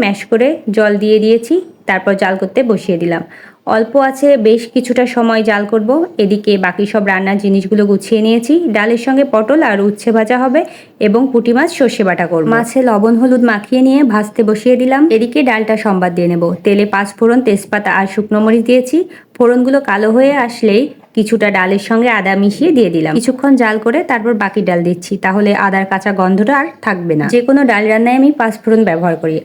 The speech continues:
আসলে পাঁচ ফোড়ন না দিলে ডাল খেতে আমার একদমই ভালো লাগে না, অভ্যাস হয়ে গেলে যা হয় আর কি। ডাল রান্না হয়ে গিয়েছে, নামিয়ে নিলাম। আর এদিকে মাছগুলোও ভাজা হয়ে গিয়েছে, এতে সামান্য জল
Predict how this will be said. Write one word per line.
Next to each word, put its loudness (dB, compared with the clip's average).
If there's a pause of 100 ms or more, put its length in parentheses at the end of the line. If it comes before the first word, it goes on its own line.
(100)
আসলে 2 (120)
পাঁচ 0
ফোড়ন 2
না 2 (100)
দিলে 2 (120)
ডাল 0
খেতে -4
আমার -2 (100)
একদমই -2
ভালো 2
লাগে -4
না, 0 (560)
অভ্যাস 0
হয়ে 4
গেলে 2 (100)
যা 2 (100)
হয় 2
আর -4
কি। -2 (520)
ডাল 0
রান্না 2
হয়ে 2
গিয়েছে, 0 (160)
নামিয়ে 0
নিলাম। 0 (560)
আর 0 (140)
এদিকে 0 (100)
মাছগুলোও 0
ভাজা 2
হয়ে 4
গিয়েছে, 0 (300)
এতে -2 (100)
সামান্য 0 (140)
জল 2